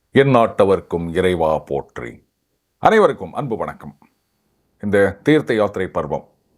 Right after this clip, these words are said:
பாண்டவர்கள் வந்து அர்ஜுனன் தவிர லோமச மகரிஷியுடன் ஏராளமான, அஹ், தீர்த்தங்களுக்கு சென்று வருகின்றார்கள். அப்போ அங்கு இருக்கின்ற சரித்திரங்களை பற்றியும் லோமச மகரிஷி பாண்டவர்களுக்கு கூறி வருகின்றார்.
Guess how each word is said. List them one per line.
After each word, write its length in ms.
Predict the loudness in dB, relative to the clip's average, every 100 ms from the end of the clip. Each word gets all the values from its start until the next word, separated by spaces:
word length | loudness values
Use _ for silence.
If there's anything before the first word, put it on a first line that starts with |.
| _ -2
பாண்டவர்கள் 580 | 0 2 0 0 -2
வந்து 300 | -2 -2 2
அர்ஜுனன் 400 | 2 2 -2 -2
தவிர 380 | -2 -2 -2 -6 _ _ -20 _ 0
லோமச 440 | 2 4 2 -2
மகரிஷியுடன் 1000 | -2 -2 -4 -4 -2 2 2 2 -4 -6 -4
ஏராளமான, 920 | 0 4 4 2 0 0 -2 -6 -10 _
அஹ், 360 | -8 -6 -8 -14 _ -2
தீர்த்தங்களுக்கு 760 | 0 2 0 0 -2 -4 -4 -4
சென்று 360 | -2 0 0
வருகின்றார்கள். 680 | -2 -4 -4 -4 -4 -6 -8 _ _ -20 _ -4
அப்போ 420 | 2 4 6 4
அங்கு 580 | 4 6 6 4 0 0
இருக்கின்ற 420 | 0 0 2 2 2
சரித்திரங்களை 540 | 0 2 0 2 0
பற்றியும் 580 | -2 -4 -4 -4 -2 0
லோமச 340 | 2 0 -2
மகரிஷி 420 | -4 -4 -4 -4
பாண்டவர்களுக்கு 720 | -4 0 2 2 0 -4 -6 -4
கூறி 240 | -2 0
வருகின்றார். 500 | -2 -4 -8 -8 -8